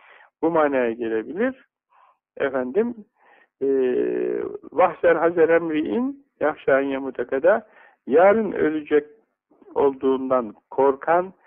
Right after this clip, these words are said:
bir insanın endişesiyle, hazer eyle. Ne demek? E, yani yarın ölecek bir insan da her türlü ufak hesabı bir tarafa bırakır,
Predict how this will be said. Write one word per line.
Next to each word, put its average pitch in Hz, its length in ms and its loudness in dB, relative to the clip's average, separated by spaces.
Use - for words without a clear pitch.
bir 156 160 -2
insanın 147 560 -4
endişesiyle, 143 1000 -2
hazer 147 540 2
eyle. 147 380 -2
Ne 139 140 -2
demek? 208 340 -2
E, 135 60 -6
yani 135 480 -2
yarın 143 540 -2
ölecek 120 500 -10
bir - 100 -10
insan 131 520 -6
da 180 260 -2
her 165 220 -2
türlü 123 540 -6
ufak - 440 -2
hesabı 117 640 -2
bir 139 140 -8
tarafa 110 500 -8
bırakır, 139 920 0